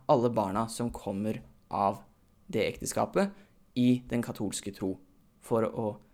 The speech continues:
forsikre deres evige frelse. Ekteskapet som sakrament har en høyere betydning enn det naturlige.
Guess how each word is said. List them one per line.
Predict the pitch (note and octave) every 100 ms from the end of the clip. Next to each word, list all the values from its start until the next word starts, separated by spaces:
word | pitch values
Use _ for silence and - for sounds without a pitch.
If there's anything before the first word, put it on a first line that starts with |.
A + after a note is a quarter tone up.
| _
forsikre | - B2 A#2+ - - A2+
deres | A2+ G#2+ G2+ -
evige | G2 F2+
frelse. | - G2 - - - - _ _ _ _ _ _ _ - - - -
Ekteskapet | C#3+ - A#2+ - A2+ G#2 D3+ D3
som | B2+ A#2
sakrament | - A#2+ - A2+ A2+ F3 G#3+ - -
har | B2 A#2+
en | A#2
høyere | C3 A2 G2+ G#2+
betydning | A2 - G2 G#2+ D3 C#3+
enn | A#2+ A#2 A#2+
det | A#2+
naturlige. | A#2 - G2+ G2 G2